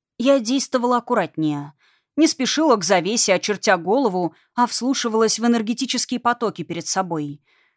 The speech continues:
Природная магия невероятной силы тянула к себе, но у меня получилось ей противостоять. Я исследовала её течение, запоминала особенности. Голоса молчали, но разрыв так громко пульсировал,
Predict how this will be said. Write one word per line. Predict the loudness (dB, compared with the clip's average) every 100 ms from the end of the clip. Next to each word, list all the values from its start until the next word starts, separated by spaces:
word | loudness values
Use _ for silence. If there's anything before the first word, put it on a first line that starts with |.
| _
Природная | -2 0 2 2 2 2
магия | 2 0 0 -2
невероятной | 0 0 0 0 -2 -2 -4
силы | -2 -2 -4 -4
тянула | -4 -2 -2 -2
к |
себе, | -2 -2 -2 -4 -6 _ _ 2
но | 6
у | 6
меня | 8 6 4
получилось | 0 -4 -4 -4 -2 -2 -4
ей | -4 -4
противостоять. | -4 -8 -6 -4 -2 -4 -4 -8 -10 _ _ _ 0
Я | 4 4
исследовала | 2 2 0 0 0 -2
её | -2 -2 -4
течение, | -4 -6 -4 -2 -2 -2
запоминала | -4 0 2 2 4 4
особенности. | 2 -2 -4 -2 -4 -4 -4 -4 -4 _ _ _ _
Голоса | -6 -2 0 0 2
молчали, | 0 -2 -2 0 0 -2 -6 _ 0
но | 2
разрыв | 4 2 0 0
так | 0 0
громко | 2 0 0 -4
пульсировал, | -6 -4 -2 0 0 -2